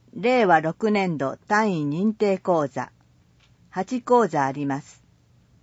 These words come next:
一、源氏物語。桐壺の巻を深読みする。時、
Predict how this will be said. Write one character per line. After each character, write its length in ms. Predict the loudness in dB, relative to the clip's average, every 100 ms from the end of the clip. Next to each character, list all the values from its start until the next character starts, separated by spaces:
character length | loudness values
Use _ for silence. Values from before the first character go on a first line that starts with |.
| _ _ _ _ _ -10
一、 440 | -10 -8 -8 -8 -8 _ _ _
源 300 | -2 2 2 2
氏 40 |
物 240 | 2 2 2
語。 80 | 0 0 -4 -6 -20 _ _ _ _ _ _ -10
桐 240 | -6 -4
壺 260 | -4 0 2
の 140 | 2
巻 340 | 2 0 0 -2
を 60 |
深 240 | -2 0 2
読 160 | 2
み 140 | 0 -6
す 200 | -8 -8
る。 160 | -8 -10 _ _ _ _ _ _ _ _ _ _ _ _ -6
時、 420 | -6 -6 -8